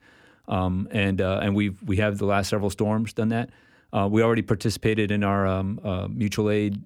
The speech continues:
uh, conference, uh, a couple weeks ago, uh, statewide, so meeting with all the other utilities. Says everyone's trying to be prepared. In the same vein, we, we go ahead and respond. Uh, we've been lucky enough the last couple of years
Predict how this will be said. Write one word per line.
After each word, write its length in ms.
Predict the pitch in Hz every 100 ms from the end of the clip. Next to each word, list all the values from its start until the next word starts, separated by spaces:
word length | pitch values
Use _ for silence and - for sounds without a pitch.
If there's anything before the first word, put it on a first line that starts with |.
| -
uh, 260 | 98 98 104
conference, 540 | - 113 156 113 - 240 226
uh, 220 | 104 101
a 40 | 107
couple 220 | - 113
weeks 220 | 117 107
ago, 300 | 113 117 123 -
uh, 300 | 123 110 104
statewide, 640 | 113 - 117 117 120 131 131
so 260 | 113 98 98
meeting 320 | 202 107 107
with 120 | 104
all 120 | 101 104
the 100 | 104
other 220 | 101 107
utilities. 540 | 117 101 113 113 120 - - - -
Says 140 | - 120
everyone's 340 | 127 117 107
trying 220 | 120 110
to 100 | -
be 100 | 110
prepared. 560 | 98 95 107 110 98 92 - - _ _
In 80 | 120
the 80 | 113
same 220 | 131 120
vein, 280 | 113 113 117
we, 240 | 110 113 -
we 100 | 110
go 200 | 110 113
ahead 280 | 101 110 110
and 180 | 104 101
respond. 600 | 95 - 107 110 95 104
Uh, 260 | 107 95 98
we've 140 | 98
been 180 | 98 95
lucky 240 | 104 98
enough 200 | 110 107
the 60 | -
last 200 | 104 101
couple 200 | 107 104
of 60 | 101
years 360 | 113 113 95